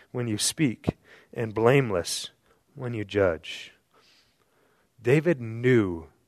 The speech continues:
his sin. He got it. He understood it. Listen, don't let anyone tell you differently. Repentance has a, an intellectual aspect to it. You need to know, you need to see, you need to feel the weight of your sin.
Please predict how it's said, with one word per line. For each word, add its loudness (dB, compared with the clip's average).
his 0
sin. 0
He -12
got 6
it. -2
He -8
understood 0
it. 0
Listen, 0
don't 2
let 0
anyone 2
tell 6
you 6
differently. -4
Repentance -4
has 0
a, 0
an -4
intellectual 4
aspect 2
to 0
it. 0
You -8
need -2
to -6
know, 0
you -2
need 2
to -6
see, -2
you -4
need -4
to -8
feel -2
the 10
weight 8
of -2
your -4
sin. -4